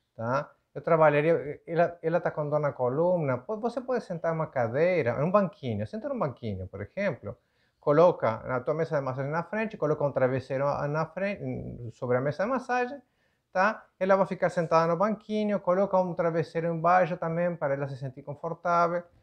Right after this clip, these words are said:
e, eh, ela vai ficar apoiada assim no travesseiro e você vai ficar sentado atrás, trabalhando, tá? E massageando a musculatura paravertebral, por exemplo, tá?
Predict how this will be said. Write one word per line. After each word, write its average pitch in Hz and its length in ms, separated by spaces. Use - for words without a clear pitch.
e, 190 380
eh, 160 300
ela 165 160
vai 165 100
ficar 175 260
apoiada 202 640
assim 202 520
no 160 120
travesseiro 190 640
e 254 40
você 247 240
vai 233 140
ficar 226 280
sentado 160 480
atrás, 190 560
trabalhando, 220 920
tá? 175 220
E 208 40
massageando 190 640
a - 20
musculatura 180 640
paravertebral, 175 760
por 147 180
exemplo, 104 400
tá? 117 400